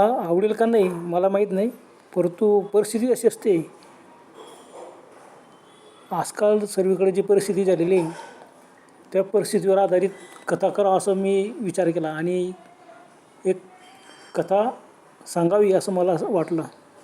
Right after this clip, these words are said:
तर मित्रो, त्याचं असं झालं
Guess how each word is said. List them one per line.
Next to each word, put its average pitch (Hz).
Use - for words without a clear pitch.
तर 170
मित्रो, 220
त्याचं 180
असं 240
झालं 220